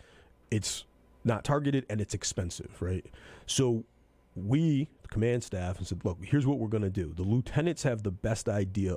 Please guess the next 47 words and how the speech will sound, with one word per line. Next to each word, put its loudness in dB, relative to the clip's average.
of -2
what -2
the -2
ebb 2
and 2
flow 0
of -4
call 2
volume 0
is 0
and -4
pace -2
on, -2
on 0
their 0
shift -2
is. -6
And -2
it -4
changes 0
from 0
week -4
to 0
week. 0
It -10
could -4
be -2
different -4
days 0
of -2
the -2
week. -4
So -2
instead 0
of -2
saying, 0
you -2
know, 0
shotgun 0
approach, -2
we're 0
gonna -2
put 2
'em -6
here 0
everywhere," 2
say, -6